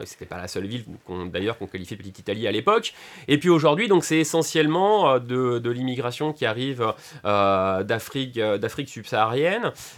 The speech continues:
d'Afrique noire, et, euh, avec des, un pays comme le Mali, par exemple, et, euh, euh, quelqu'un comme Amédi Koulibaly, donc, euh, qui était originaire de Grigny et d'origine malienne, et, euh, et un des personnages principaux aussi de notre livre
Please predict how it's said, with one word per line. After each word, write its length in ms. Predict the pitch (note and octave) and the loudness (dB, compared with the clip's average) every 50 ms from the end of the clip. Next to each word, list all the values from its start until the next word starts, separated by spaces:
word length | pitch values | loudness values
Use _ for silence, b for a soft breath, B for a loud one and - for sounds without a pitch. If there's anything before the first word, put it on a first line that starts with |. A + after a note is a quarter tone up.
| B | B
d'Afrique 400 | - A2 A2+ - - A#2 G#2+ G#2 | -6 -6 -6 -6 -10 -14 -8 -4
noire, 560 | C3 C#3 D3 D#3 F3 F#3+ G#3 A3+ A3+ G#3+ D#3+ - _ | 0 0 2 4 4 4 4 4 2 -2 -6 -10 _
et, 460 | - C3+ C3+ D3 D3 D3 D3 D3 C#3 - | 0 2 2 4 4 4 4 2 2 0
euh, 880 | A2 A#2 A2+ A2 G#2+ G#2+ G#2 G#2 G2+ G2+ G2+ G2+ G2 G2 G2 G2 F#2+ F#2+ | 0 0 2 2 4 4 2 2 2 2 2 0 0 0 0 0 0 0
avec 320 | F#2+ G2 G2 G2 G2+ G#2+ | 0 0 0 -2 -2 -4
des, 200 | G2+ F#2+ F#2+ F#2+ | -6 -6 -4 -4
un 420 | F#2 F2+ F#2 F2+ F#2 F2+ F#2 F#2 F#2 - | -2 -2 -4 -4 -4 -4 -4 -6 -6 -8
pays 180 | G2 G2 G2+ G2 | -8 -8 -8 -8
comme 160 | - G2+ G#2 | -6 -6 -4
le 80 | G#2+ | -2
Mali, 300 | A2+ C3 D#3 F#3 G#3 A#3 | 0 2 0 0 0 -4
par 180 | - - A2+ G#2 | -6 -6 -6 -4
exemple, 400 | G#2+ G#2+ B2 E3+ G3+ A3 E3 B2 | -6 -4 -4 -4 -4 -4 -6 -4
et, 160 | G2 G2 G2 B B B B B | -6 -6 -6 B B B B B
euh, 580 | - F#2 F2+ E2+ F2 F2 E2+ E2+ E2 D#2+ E2+ F2 - D#2+ - - B1+ - - - - - - - | -2 0 2 2 2 0 0 -2 -4 -4 -6 -6 -8 -8 -10 -12 -14 -14 -16 -16 -16 -16 -10 -8
euh, 160 | B1+ D2 E2 - | -8 -8 -8 -8
quelqu'un 280 | - G2 - A2+ A2 | -8 -6 -4 -4 -4
comme 140 | G#2 G2+ F#2+ | -4 -2 -4
Amédi 260 | G2 G#2 G#2+ A2 G#2+ | -4 -4 -6 -8 -10
Koulibaly, 600 | - - A2 G#2+ A2+ A2 A#2+ A#2+ B2 C3 C3+ C3 A#2+ | -14 -14 -12 -8 -2 2 4 4 4 2 -4 -6 -6
donc, 300 | G#2 G#2 A2 G#2+ - - | -4 -4 -4 -2 0 0
euh, 140 | G2+ G2 | 0 0
qui 320 | F2+ - - - G#2 G#2+ G#2+ | 0 -2 -10 -12 -8 -6 -6
était 160 | G2+ F#2+ - | -6 -4 -4
originaire 480 | G#2 G2+ G2+ A2 G2+ G#2 A2 A2+ A2+ G#2+ | -4 -4 -4 -8 -10 -8 -4 -4 -4 -2
de 100 | G#2 G2+ | -4 -4
Grigny 320 | G2 G#2 A2 A2+ A2+ - - | -4 -6 -6 -6 -6 -6 -4
et 100 | B2+ C#3 | -4 -2
d'origine 440 | B2+ A2 G#2+ G#2+ A2+ G2+ A2 A#2 A2 | -2 -2 -2 -4 -4 -6 -8 -8 -4
malienne, 420 | A2+ A2+ C3 D3 E3+ G3 A3 F#3+ B B B B D3 C3+ B - | -4 -4 -4 -2 -4 -2 -4 -4 B B B B -20 -16 B -6
et, 260 | G#2 A2 A2+ A2 G#2 | -4 -2 0 2 2
euh, 260 | G2+ G2 G2 F#2+ G2 | 2 2 2 2 0
et 120 | F#2+ G2 | 0 0
un 80 | G2+ G#2 | 0 0
des 120 | G#2 G2+ | -2 -4
personnages 400 | G2 F#2+ F#2 - - A2+ G#2+ - | -8 -8 -12 -8 -4 -4 -4 -4
principaux 680 | - - C3 C3 B2 - - C3 - D3+ D3 D3+ D3+ C#3+ | -2 -2 -2 -2 -2 -4 -10 -8 -2 0 2 2 2 2
aussi 360 | C#2+ G#2+ G#2+ G#2+ - - B2+ B2+ | 0 -2 -4 -6 -8 -12 -12 -8
de 120 | A2 G#2 | -6 -4
notre 320 | G#2 G#2 G2 - - A2 | -4 -4 -4 -4 -6 -6
livre 240 | A2 A#2+ B2+ B2+ A#2+ | -4 -4 -4 -6 -6